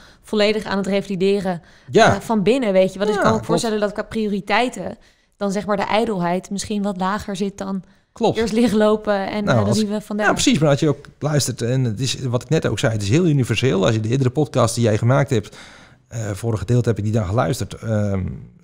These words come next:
Speaker 2: kom je eigenlijk heel vaak hetzelfde thema tegen. In het begin is het overleven en, en, en weer opbouwen. En daarna kan er toch wel eens een periode komen dat het, dat het moeilijker wordt.
Speaker 1: Ja.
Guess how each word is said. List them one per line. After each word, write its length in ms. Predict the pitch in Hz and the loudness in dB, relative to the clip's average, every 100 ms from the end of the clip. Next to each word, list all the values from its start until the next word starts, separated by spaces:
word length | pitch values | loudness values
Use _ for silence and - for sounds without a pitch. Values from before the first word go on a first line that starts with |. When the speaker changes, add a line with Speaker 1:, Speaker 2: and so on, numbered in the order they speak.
| - | -6
Speaker 2:
kom 140 | 135 | -2
je 80 | 117 | 0
eigenlijk 300 | 117 101 - | 0 -4 0
heel 160 | 196 214 | 2 4
vaak 180 | 156 123 | 0 0
hetzelfde 400 | - 180 120 117 | 0 0 0 0
thema 320 | 180 208 - | 0 2 2
tegen. 280 | 147 151 131 | 2 2 4
In 40 | |
het 100 | 110 | 2
begin 240 | 98 180 185 | 2 4 4
is 120 | 120 | 2
het 80 | 120 | 0
overleven 560 | 120 123 170 156 113 | 0 4 4 4 0
en, 200 | - 107 | 0 -2
en, 200 | - 104 | -2 -6
en 280 | 98 107 101 | -6 -6 -4
weer 120 | 107 | -2
opbouwen. 420 | 135 151 165 175 170 - - _ _ _ _ | -2 0 0 -2 -4 -10 -20 _ _ _ _
En 180 | 139 | 2
daarna 600 | 113 117 98 95 151 175 - _ _ _ _ _ _ | 4 4 4 2 2 0 -10 _ _ _ _ _ _
kan 120 | 190 | 0
er 40 | 175 | 2
toch 80 | 151 | 4
wel 140 | 170 | 4
eens 100 | 160 | 4
een 60 | 139 | 2
periode 400 | 165 165 165 160 | 2 4 4 4
komen 260 | 170 170 | 2 2
dat 80 | 165 | 0
het, 100 | 165 | 0
dat 100 | 170 | -4
het 100 | 175 | -6
moeilijker 360 | 311 339 170 113 | 0 2 2 0
wordt. 280 | 92 80 - | -2 -6 -8
Speaker 1:
Ja. 160 | 226 | -6